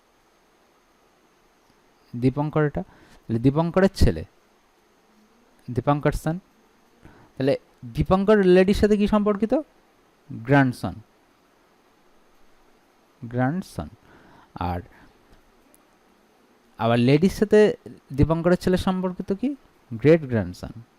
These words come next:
গ্রেট গ্র্যান্ডসন।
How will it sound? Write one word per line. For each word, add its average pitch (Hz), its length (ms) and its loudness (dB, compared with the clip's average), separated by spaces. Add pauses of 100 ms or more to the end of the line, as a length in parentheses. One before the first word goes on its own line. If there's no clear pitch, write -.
(800)
গ্রেট 135 520 -2 (2250)
গ্র্যান্ডসন। 123 600 -4